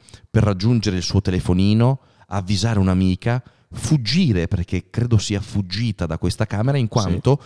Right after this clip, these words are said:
Speaker 1: quando è stata trovata giù nella hall dalla polizia che
Speaker 2: Sì.
Speaker 1: stava intervenendo, era... Eh, svestita in,
Speaker 2: Svestita.
Speaker 1: in parte e
Speaker 2: Esatto.
Speaker 1: addirittura senza una scarpa.
Speaker 2: Esatto.
Speaker 1: Quindi vuol dire che devi essere scappata di gran fretta, mentre magari l'Albertone era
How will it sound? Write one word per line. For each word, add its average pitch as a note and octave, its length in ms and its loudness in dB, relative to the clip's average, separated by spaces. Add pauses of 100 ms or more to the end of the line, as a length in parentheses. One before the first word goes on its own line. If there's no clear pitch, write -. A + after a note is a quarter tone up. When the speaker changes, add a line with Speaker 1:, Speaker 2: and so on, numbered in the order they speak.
(200)
Speaker 1:
quando G#2+ 360 0
è F#2+ 40 2
stata G2 280 -4
trovata F2+ 520 -4
giù G2+ 160 0
nella F2+ 200 2
hall F2 380 2 (260)
dalla F2 240 -6
polizia F#2 680 -4
che - 100 -16
Speaker 2:
Sì. - 80 -8
Speaker 1:
stava E2+ 180 -2
intervenendo, G2 760 2 (300)
era... F2 480 -2 (340)
Eh, - 240 -6
svestita G2+ 640 -2
in, F#2 80 2
Speaker 2:
Svestita. F2+ 360 -6
Speaker 1:
in G2 120 2
parte G2+ 480 0
e A#2 100 -2
Speaker 2:
Esatto. A2 140 0
Speaker 1:
addirittura A#2 360 2
senza A#2+ 360 0
una A2+ 120 2
scarpa. D#2 600 -6
Speaker 2:
Esatto. F2 320 -10
Speaker 1:
Quindi A2+ 160 0
vuol C3+ 140 2
dire G#2+ 120 -2
che G#2+ 140 -2
devi G2 160 0
essere G2 300 -2
scappata G2+ 480 -4
di G2 100 -2
gran F#2 220 0
fretta, E2 520 -6 (300)
mentre G#2+ 380 2
magari F#2 520 -2 (360)
l'Albertone F#2+ 680 2
era D#2+ 480 -4